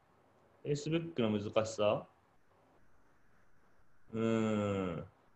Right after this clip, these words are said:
Speaker 2: やっぱその結局ソーシャルっていうも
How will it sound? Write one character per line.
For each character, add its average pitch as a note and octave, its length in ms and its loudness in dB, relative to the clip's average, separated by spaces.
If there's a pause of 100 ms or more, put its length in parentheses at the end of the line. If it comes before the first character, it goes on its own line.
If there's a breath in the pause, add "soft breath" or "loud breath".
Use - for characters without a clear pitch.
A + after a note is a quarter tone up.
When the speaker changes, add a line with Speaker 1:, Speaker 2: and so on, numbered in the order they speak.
(200)
Speaker 2:
や C3+ 120 6
っ C3+ 60 2
ぱ - 100 2
そ E3+ 100 0
の E3 80 4
結 C#3+ 240 0 (300)
局 B3+ 160 0
ソ D4+ 140 6
ー E4+ 40 6
シ E4+ 100 10
ャ - 40 12
ル C#3+ 60 12
っ - 20 12 (160)
て B2 80 6
い A#2+ 60 8
う A#2 40 4
も A#2 560 4